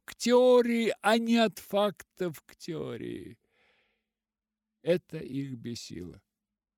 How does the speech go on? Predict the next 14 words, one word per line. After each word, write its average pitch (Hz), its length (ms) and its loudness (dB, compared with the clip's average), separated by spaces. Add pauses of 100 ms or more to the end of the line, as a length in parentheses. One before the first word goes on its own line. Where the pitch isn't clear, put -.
(140)
Их 127 280 -6
основной 127 640 -6
догмат 117 580 -6 (880)
сводился 123 680 -10
к - 80 -20
тому, 123 320 -10
что 110 220 -14
следует 117 540 -8
начинать 110 480 -12
с - 260 -14
фактов - 640 -8 (720)
и 95 100 -10
фактам - 840 -6
давать 85 500 -12